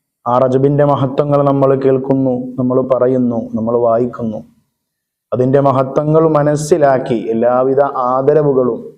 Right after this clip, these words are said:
എല്ലാവിധ ബഹുമാനങ്ങളും നൽകിക്കൊണ്ട് ഈ റജബ് മാസത്തിൽ ജീവിക്കാൻ അല്ലാഹു തൗഫീക്ക് നൽകുമാറാകട്ടെ. ആദരിക്കണേ,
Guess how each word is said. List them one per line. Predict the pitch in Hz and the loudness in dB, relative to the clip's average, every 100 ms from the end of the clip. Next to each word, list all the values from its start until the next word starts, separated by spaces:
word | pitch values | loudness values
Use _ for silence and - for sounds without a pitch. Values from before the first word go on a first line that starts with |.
| - | -10
എല്ലാവിധ | 110 123 131 139 | -4 -2 0 0
ബഹുമാനങ്ങളും | 139 120 123 131 139 151 165 170 170 | 2 0 -2 -2 -2 -2 0 0 0
നൽകിക്കൊണ്ട് | 151 151 160 170 143 131 107 90 - _ _ _ - | 0 0 -2 0 0 0 -2 -6 -18 _ _ _ -6
ഈ | 117 | -2
റജബ് | 117 120 147 | -2 0 -2
മാസത്തിൽ | 143 123 120 113 117 104 | 0 -2 -2 -4 -4 -4
ജീവിക്കാൻ | 107 117 135 - 110 101 104 | -4 -4 -4 -4 -6 -6 -6
അല്ലാഹു | 104 120 131 123 | -4 -4 -4 -4
തൗഫീക്ക് | 104 - 123 123 | -6 -6 -8 -6
നൽകുമാറാകട്ടെ. | 123 107 104 104 104 101 98 101 101 - - | -6 -6 -6 -6 -6 -6 -6 -8 -12 -20 -12
ആദരിക്കണേ, | 104 107 123 123 123 135 120 | -8 -4 -2 -2 -2 -2 -2